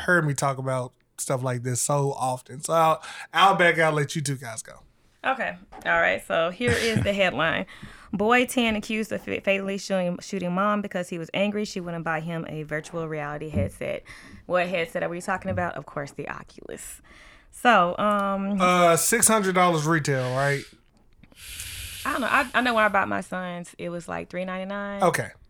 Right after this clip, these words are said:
Speaker 1: So you got
Speaker 2: Then I
Speaker 1: another
Speaker 2: got a fifty, fifty dollar off, um, discount, so, like,
Speaker 1: All right.
Speaker 2: three fifty, excuse me. But I know the demand is still high. Um, so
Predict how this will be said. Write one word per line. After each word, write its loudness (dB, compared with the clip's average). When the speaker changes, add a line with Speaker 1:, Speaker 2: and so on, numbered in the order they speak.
Speaker 1:
So 0
you -4
got -2
Speaker 2:
Then -2
I -2
Speaker 1:
another -2
Speaker 2:
got -16
a -16
fifty, -8
fifty -10
dollar -2
off, -6
um, -10
discount, -8
so, -14
like, -8
Speaker 1:
All 0
right. -2
Speaker 2:
three -8
fifty, -14
excuse -18
me. -20
But 6
I 8
know 4
the 2
demand -2
is -14
still -2
high. 0
Um, 6
so 4